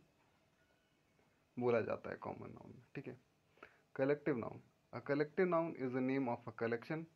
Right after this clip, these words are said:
group of people or things of same kind, ठीक है। तो एग्जांपल है टीम, क्लास, क्लस्टर। यहाँ पे एक group of people या thing या, या फिर कोई भी लिविंग बीइंग है,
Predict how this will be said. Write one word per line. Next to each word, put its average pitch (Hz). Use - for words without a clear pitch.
group 113
of 110
people 151
or 101
things 104
of -
same 117
kind, -
ठीक 139
है। 104
तो 117
एग्जांपल 135
है 151
टीम, 139
क्लास, 117
क्लस्टर। 123
यहाँ 131
पे 180
एक 127
group 147
of 143
people 156
या 147
thing 143
या, 117
या 110
फिर 113
कोई 123
भी 123
लिविंग 139
बीइंग 147
है, 151